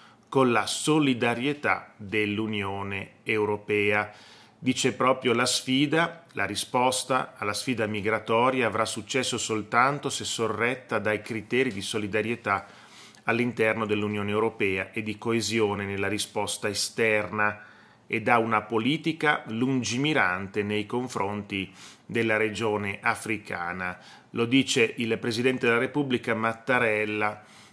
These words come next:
durante una visita in Olanda. Toti: "Francia fa morale ma sospende la libera circolazione nell'Unione Europea."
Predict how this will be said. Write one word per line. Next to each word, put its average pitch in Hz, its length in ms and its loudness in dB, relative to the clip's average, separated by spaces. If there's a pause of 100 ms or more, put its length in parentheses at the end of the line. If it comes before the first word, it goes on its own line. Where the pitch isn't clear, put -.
durante 123 460 2
una 117 140 0
visita 117 640 -2
in 110 460 -2 (480)
Olanda. 98 880 2 (1600)
Toti: 160 460 4
"Francia 143 500 2
fa 127 180 0
morale 127 480 4
ma 113 140 0
sospende 127 600 0
la 113 120 2
libera 117 360 2
circolazione 113 800 -2
nell'Unione 104 500 -2
Europea." 104 680 0